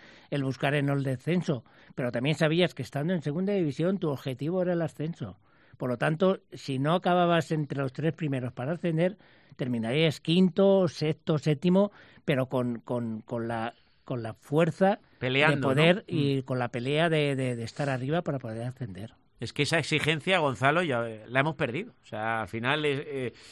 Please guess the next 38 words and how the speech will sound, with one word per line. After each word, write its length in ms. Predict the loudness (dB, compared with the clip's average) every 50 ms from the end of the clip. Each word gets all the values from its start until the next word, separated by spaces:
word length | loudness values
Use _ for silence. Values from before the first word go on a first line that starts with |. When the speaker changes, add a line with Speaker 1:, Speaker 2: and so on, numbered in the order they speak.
| -20 -20 -10 -6
Speaker 2:
hemos 240 | -2 0 0 2 2
ido 180 | 2 2 4 4
devaluando 680 | 4 6 6 6 6 6 4 2 2 2 2 0 -2 0
tanto 540 | 0 0 0 0 -2 -2 -2 -2 -2 -2 -2
el, 500 | -2 0 0 0 -2 -2 -2 -4 -2 -2
la 100 | -2 0
marca 480 | 2 2 0 0 0 0 0 0 0 -2 -10 -20 -20 -20 -20 -20 _ -14
que, 180 | -8 -8 -8 -6
que, 460 | -4 -4 -2 -2 -2 -2 -4 -6 -8 -8
que, 320 | -6 -6 -4 -4 -4 -4
bueno, 280 | -4 -4 -4 -4 -6 -8
pues 280 | -10 -12 -12 -12 -8 -6
que 100 | -4 -2
hemos 180 | -2 -2 -2
estado 360 | -2 -2 0 0 2 2 2
en 80 | 0 -2
segunda 520 | -2 -2 -2 0 0 -2 2 2 2 2
B 240 | 4 2 2 2 0
diciendo, 360 | 0 -2 -2 -2 -4 -2 -2
"A 40 | -2
ver 160 | -2 -2 -4
si 60 | -4 -4
hay 100 | -6 -4
suerte", 480 | -2 0 0 0 0 0 0 0 2
y 40 | 2
acabamos 360 | 0 0 0 -2 -2 0 -2
entre 180 | -2 -2 -2 -4
los 140 | -4 -4 -2
cuatro 400 | -2 -2 -2 -2 -2 -4 -6 -6
primeros 580 | -6 -8 -6 -4 -4 -4 -4 -2 -4 -4 -4 -4
ahí, 280 | -4 -4 -6 -6 -6 -6
apa-, 320 | -6 -2 -2 -2 -2 -2
pe-, 140 | -6 -12 -14 -14
bueno, 200 | -16 -14 -14 -14
oiga, 320 | -12 -10 -10 -10 -10 -12 -16 -20 -20 -20 -20 _ _
en 200 | -6 -4 -2 -2
segunda 580 | -2 -4 -6 -6 -4 -4 -4 -2 0 2 2 2
B. 220 | 2 0 -2 -4